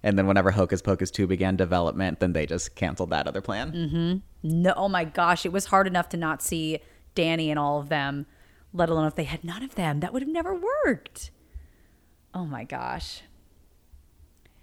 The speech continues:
Speaker 2: Well, I absolutely loved it.
Speaker 1: I loved it too. We have a post on our Instagram, B T T B Podcast, about the movie. We have a couple actually. So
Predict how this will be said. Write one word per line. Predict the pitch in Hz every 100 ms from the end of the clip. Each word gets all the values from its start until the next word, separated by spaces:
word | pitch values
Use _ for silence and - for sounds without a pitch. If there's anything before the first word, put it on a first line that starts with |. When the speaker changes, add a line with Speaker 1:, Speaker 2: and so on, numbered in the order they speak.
| _ _ _ _
Speaker 2:
Well, | - 156
I | 196
absolutely | 190 147 - 139 117 120
loved | 92 92 -
it. | 90 87 170 - - _ - -
Speaker 1:
I | 110 120
loved | 143 143
it | 131
too. | - 98 95 98 98 - - - - -
We | 117 117
have | 104 110 117 135
a | 127
post | 123 113 113 104
on | 107
our | 104
Instagram, | 95 101 101 98 98 98
B | 101
T | 98 101
T | 101
B | 95
Podcast, | 87 92 90 - 87 90 - - - 101
about | 90 98 104
the | 120
movie. | 95 92 92 92 98 120
We | 104
have | 101
a |
couple | - 92 87
actually. | 78 - 95 90
So | 98 92